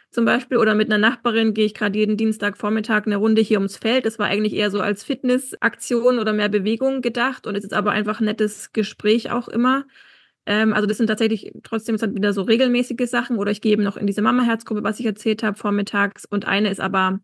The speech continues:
abends für ält-, äh, für Mamas mit älteren Kindern. Genau, also da schaue ich jetzt eben ganz bewusst, was tut mir gerade gut, wo habe ich schon Termine, wo habe ich noch keine Termine und brauche ich da was oder für was stehe ich zur Verfügung. Auch nicht jeden Tag voll zu packen natürlich, aber,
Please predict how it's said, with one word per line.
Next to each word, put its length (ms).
abends 380
für 280
ält-, 280
äh, 160
für 100
Mamas 280
mit 120
älteren 440
Kindern. 500
Genau, 240
also 200
da 120
schaue 240
ich 80
jetzt 120
eben 200
ganz 220
bewusst, 680
was 200
tut 180
mir 120
gerade 300
gut, 380
wo 340
habe 160
ich 80
schon 160
Termine, 380
wo 40
habe 120
ich 80
noch 120
keine 280
Termine 540
und 380
brauche 260
ich 100
da 160
was 200
oder 260
für 180
was 180
stehe 140
ich 100
zur 100
Verfügung. 640
Auch 120
nicht 200
jeden 300
Tag 280
voll 200
zu 160
packen 320
natürlich, 500
aber, 440